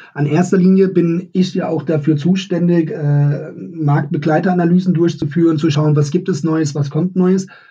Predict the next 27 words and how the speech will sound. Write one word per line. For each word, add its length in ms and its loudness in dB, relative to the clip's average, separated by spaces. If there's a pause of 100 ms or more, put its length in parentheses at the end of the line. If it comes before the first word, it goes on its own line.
(200)
Dementsprechend, 520 0
also 180 0
ich 120 0
höre 220 2
wahnsinnig 360 0
viele 160 0
Podcasts 520 -4
und 100 2
lese 300 2
unglaublich 640 -2
viele, 480 0
äh, 20 -4
Berichte. 540 0 (360)
Ansonsten 640 0
ist 220 -6
das 160 -2
auch 240 -4
ein 180 0
großer 320 -2
Vorteil 400 -2
eines 340 0
riesigen 360 2
Agenturnetzwerks, 1000 0
wie 120 0
wir 160 4
es 140 -2
haben, 400 0